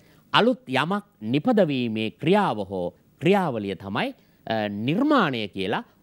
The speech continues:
ඔක්ස්ෆර්ඩ් ශබ්දකෝෂය කියන්නේ. එතකොට ඔක්ස්ෆර්ඩ් ඩික්ෂනරිය කියලා කියන්නේ දුවේ පුතේ, කිසියම් ඉංග්‍රීසි වචනයක තේරුම ඉංග්‍රීසියෙන් දක්වලා තියෙන ලෝකයේ පිළිගත්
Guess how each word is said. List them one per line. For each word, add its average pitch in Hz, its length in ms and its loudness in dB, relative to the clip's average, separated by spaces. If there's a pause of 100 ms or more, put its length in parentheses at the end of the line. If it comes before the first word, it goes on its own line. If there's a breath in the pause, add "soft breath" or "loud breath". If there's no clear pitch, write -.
(120)
ඔක්ස්ෆර්ඩ් 208 540 0
ශබ්දකෝෂය 135 680 -6
කියන්නේ. - 260 -12 (880 soft breath)
එතකොට 240 200 4
ඔක්ස්ෆර්ඩ් 214 540 2
ඩික්ෂනරිය 190 640 2
කියලා 180 240 0
කියන්නේ 170 320 -2
දුවේ 123 240 2
පුතේ, 104 340 -8 (880 soft breath)
කිසියම් 233 500 4
ඉංග්‍රීසි 185 580 0
වචනයක 139 540 -4 (460)
තේරුම 123 460 2 (320)
ඉංග්‍රීසියෙන් 170 760 0
දක්වලා 123 380 -2
තියෙන 135 260 -4 (260 soft breath)
ලෝකයේ 135 420 0
පිළිගත් 107 400 -4